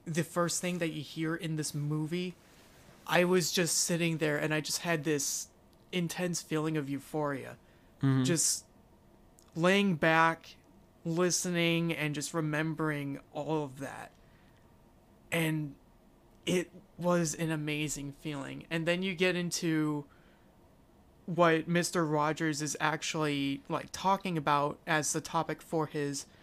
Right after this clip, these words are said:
Speaker 1: quote-unquote show at the beginning of the movie, where he
Speaker 2: Mm-hmm.
Speaker 1: has this picture board. And he opens up these doors of these pictures of people. And you have the mailman who always goes, "Speedy
Speaker 2: Mister
Speaker 1: delivery."
Speaker 2: McFeely,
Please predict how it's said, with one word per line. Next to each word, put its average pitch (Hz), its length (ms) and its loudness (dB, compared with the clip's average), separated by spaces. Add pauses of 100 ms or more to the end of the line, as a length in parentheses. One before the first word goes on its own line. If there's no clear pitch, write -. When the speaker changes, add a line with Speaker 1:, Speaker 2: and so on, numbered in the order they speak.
(480)
Speaker 1:
quote-unquote 156 640 0
show 160 760 2 (140)
at 156 120 -4
the - 60 -14
beginning 143 380 -6
of 135 160 -8
the 139 60 -10
movie, 143 500 -6 (140)
where 139 120 4
he 135 60 6
Speaker 2:
Mm-hmm. 127 80 4
Speaker 1:
has - 160 0
this 139 160 -8
picture - 400 -8
board. - 300 -14 (500)
And 143 520 -2 (760)
he 175 260 -4
opens 175 380 -2
up 165 160 -4
these 151 200 -4
doors 139 380 -4
of 147 140 -10
these 170 160 -6
pictures 147 760 -6
of 151 340 -6
people. - 520 -10 (480)
And 160 420 0
you 156 140 -2
have 147 480 -2 (100)
the 156 280 -4
mailman 151 480 -2
who 165 160 -2
always 170 300 0
goes, 180 280 -4 (120)
"Speedy - 280 4
Speaker 2:
Mister - 200 8
Speaker 1:
delivery." 139 320 8
Speaker 2:
McFeely, 131 280 6